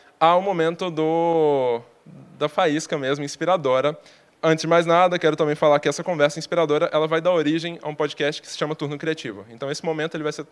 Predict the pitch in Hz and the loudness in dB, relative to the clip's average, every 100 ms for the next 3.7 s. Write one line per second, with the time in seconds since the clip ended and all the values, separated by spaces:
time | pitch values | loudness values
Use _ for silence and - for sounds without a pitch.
0 | _ _ - 120 143 170 - 175 - 143 | _ _ -12 -10 -8 -8 -8 -6 -2 -2
1 | 151 135 131 135 143 _ _ _ - 135 | -2 -2 -2 -4 -12 _ _ _ -8 -2
2 | 143 135 131 135 - _ _ 135 113 151 | -2 -2 -2 -2 -8 _ _ -12 -8 -8
3 | 139 139 127 127 135 135 131 | -6 -4 2 4 4 2 -8